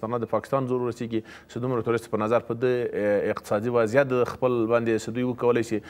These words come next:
دومره توریستان حمایه کړي یا په نور هغه کې. طبعا د پردې شاته نور دولتونه هم شته. خو دلته ښه خبره دا ده چې په دې غونډه کې به هغه اشخاص یا هغه دولتونه چې مثال یې په دې کې مستقیم رول لري، هغوی به هم واضح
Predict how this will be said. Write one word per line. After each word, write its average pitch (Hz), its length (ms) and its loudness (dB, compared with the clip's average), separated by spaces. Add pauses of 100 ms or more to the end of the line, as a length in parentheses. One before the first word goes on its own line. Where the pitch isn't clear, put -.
(200)
دومره 131 240 0
توریستان 117 420 0
حمایه 117 340 0
کړي 117 120 -4
یا 113 100 4
په 127 140 -6
نور 127 140 2
هغه 117 120 4
کې. 120 120 -4 (100)
طبعا 151 140 4
د 123 160 2
پردې 123 200 2 (100)
شاته 123 200 2
نور 127 140 0
دولتونه 117 500 2
هم 135 140 2
شته. 95 220 -2 (280)
خو 196 220 4
دلته 170 500 4
ښه 175 80 4
خبره 139 340 4
دا 139 160 4
ده 139 100 4
چې 120 280 -2
په 117 60 -2
دې 131 120 4 (100)
غونډه 131 360 4
کې 113 100 4
به 107 140 4 (140)
هغه 127 340 6
اشخاص 123 380 2
یا 107 120 4
هغه 139 360 4 (280)
دولتونه 131 420 4
چې 123 120 -4 (240)
مثال 135 260 2
یې 117 40 2
په 120 100 -4
دې 123 140 -2
کې - 40 -4
مستقیم 117 380 -4
رول 139 240 2
لري، 123 140 0
هغوی 123 280 2
به 147 80 4
هم 139 120 0
واضح 127 220 2